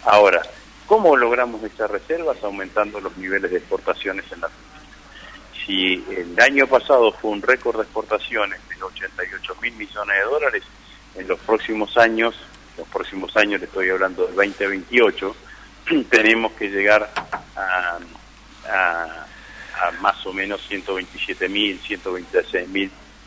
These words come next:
millones de, <clears throat> millones de dólares que nos permita tener fortaleza,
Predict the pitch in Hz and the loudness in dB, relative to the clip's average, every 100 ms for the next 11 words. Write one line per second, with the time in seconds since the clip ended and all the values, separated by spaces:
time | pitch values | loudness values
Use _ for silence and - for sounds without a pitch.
0 | - - 101 95 98 95 90 - - - | -20 -8 -6 0 2 2 -2 -4 -8 2
1 | 208 135 110 104 110 104 117 117 107 101 | 6 6 6 2 -4 2 4 4 2 2
2 | 104 113 117 117 - - - - - 107 | 4 6 6 4 -6 -18 -20 -20 -12 -10
3 | 101 101 107 104 107 107 117 113 - - | -8 -8 -2 -2 -2 -4 0 0 -2 -18
4 | - - - 104 101 101 87 - - 95 | -20 -20 -8 -6 -4 -4 -6 -12 -14 -10
5 | - 104 120 - 120 | -4 -2 -2 -2 -2